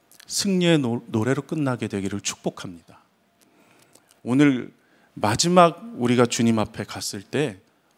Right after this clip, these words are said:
어떤 일이 일어날까? 이 부분에 대해서 한번 묵상을 해보고 싶습니다. 그 슬픔이 채 가시기도 전에 이 입다 앞에 또 다른 위기가 또 찾아와요.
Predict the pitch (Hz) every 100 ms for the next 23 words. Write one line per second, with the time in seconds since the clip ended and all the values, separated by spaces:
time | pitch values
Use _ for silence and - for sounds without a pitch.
0 | - 104 - 131 123 120 113 107 104 95
1 | 92 92 98 120 143 143 131 104 87 82
2 | - - _ _ _ _ _ _ - 117
3 | 101 95 98 120 110 104 98 _ - 165
4 | 143 113 - - 123 - _ _ _ _
5 | _ _ _ _ - - - - - 175
6 | 180 247 226 226 220 - 226 202 123 120
7 | 160 151 151 113 104 98 104 180 - -
8 | 151 117 117 113 - 131 98 - 160 117
9 | 92 _ _ _ 220 233 202 185 180 123
10 | 131 147 151 202 196 - - -